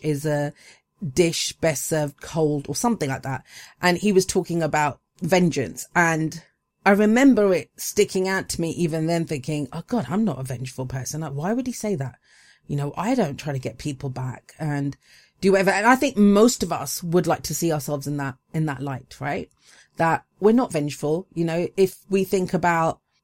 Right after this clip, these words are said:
even, like, I'm talking about John Wick, and he's, like, the hero of that franchise, we dress up vengeance as being righteous, right? Uh, of, as, "I'm justified. I'm justified in doing this." And if you think about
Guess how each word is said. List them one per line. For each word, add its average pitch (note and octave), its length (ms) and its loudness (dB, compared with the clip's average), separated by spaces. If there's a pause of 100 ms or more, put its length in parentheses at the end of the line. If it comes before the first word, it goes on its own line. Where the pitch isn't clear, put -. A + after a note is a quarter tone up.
(100)
even, F#3+ 280 4
like, F3 180 0
I'm F3+ 100 2
talking F3 200 -2
about - 140 -2
John E3+ 260 2
Wick, F3 340 0
and D3+ 140 0
he's, D#3+ 200 0
like, D#3+ 140 -2
the D#3+ 80 -4
hero D3 480 0
of D3+ 140 -8
that - 180 -2
franchise, D#3 560 -2 (460)
we G#3 220 4
dress A3+ 420 2
up G3+ 280 -4
vengeance F3+ 840 0
as D#3+ 480 0
being E3+ 240 2
righteous, D3 600 -4
right? D3+ 360 -2
Uh, D3+ 320 0
of, D3+ 440 -2
as, D#3 400 -2 (380)
"I'm E3+ 140 2
justified. B2+ 800 -4
I'm F3 160 2
justified E3 720 -2
in D#3+ 160 -2
doing D#3+ 280 -2
this." - 420 -12 (280)
And E3+ 500 0 (360)
if A#3 180 2
you A3 80 2
think A#3+ 420 4
about F#3+ 480 2